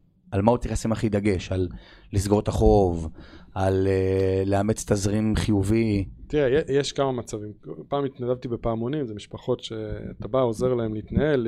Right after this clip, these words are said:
Speaker 2: לצאת מתסבוכות כלכליות. עכשיו, יש, יש מצבים, אה, מאוד בסיסיים. נגיד, אני אפילו ברמה האישית לקחתי הלוואה כנגד, כנגד קרן השתלמות, וכמו שאמרתי, הריבית הייתה כל כך נמוכה, אחוז נקודה אחד, שאפילו התעצלתי להחזיר אותה באיזשהו שלב.
Speaker 1: כן.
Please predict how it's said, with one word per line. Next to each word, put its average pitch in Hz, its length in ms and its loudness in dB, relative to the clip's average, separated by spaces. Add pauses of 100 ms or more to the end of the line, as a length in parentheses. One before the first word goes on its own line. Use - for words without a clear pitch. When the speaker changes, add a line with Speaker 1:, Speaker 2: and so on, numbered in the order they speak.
Speaker 2:
לצאת 110 420 -2
מתסבוכות 117 640 -6
כלכליות. 117 500 -4 (400)
עכשיו, 127 180 0
יש, 190 220 2
יש 180 200 -4
מצבים, 180 460 0
אה, 175 120 0
מאוד 175 180 0
בסיסיים. - 360 -4
נגיד, 151 200 -2
אני 151 180 0
אפילו 139 240 0
ברמה 127 240 0
האישית 131 240 -2
לקחתי 120 440 -4
הלוואה 113 580 -2
כנגד, 120 340 -6 (720)
כנגד 147 360 0
קרן 139 220 -2
השתלמות, 143 560 -6
וכמו - 640 -10
שאמרתי, 143 280 -10
הריבית 117 220 -8
הייתה 120 140 -10
כל - 180 -18
כך - 180 -12
נמוכה, 120 340 -6
אחוז 123 440 -4
נקודה 127 280 -4
אחד, 160 280 0
שאפילו 175 420 0
התעצלתי 151 420 -4
להחזיר 131 300 -6
אותה 127 160 -6
באיזשהו 110 260 -12
שלב. 113 360 -6
Speaker 1:
כן. 90 220 0